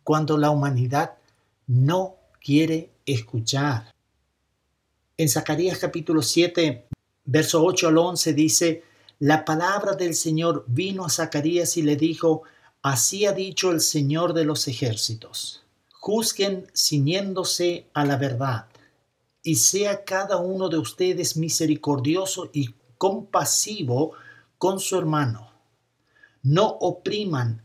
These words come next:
a las viudas, ni a los huérfanos, ni a los extranjeros,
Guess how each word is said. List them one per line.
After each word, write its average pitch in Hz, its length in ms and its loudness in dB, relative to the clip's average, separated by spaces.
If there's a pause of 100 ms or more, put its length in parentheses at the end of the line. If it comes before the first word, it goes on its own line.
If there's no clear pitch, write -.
(120)
a 143 120 0
las 131 480 -4
viudas, 190 800 0
ni 147 260 0
a 139 220 -4
los 117 240 -4
huérfanos, 160 880 0 (420)
ni 170 240 2
a 214 80 6
los 202 240 0
extranjeros, 165 1120 -2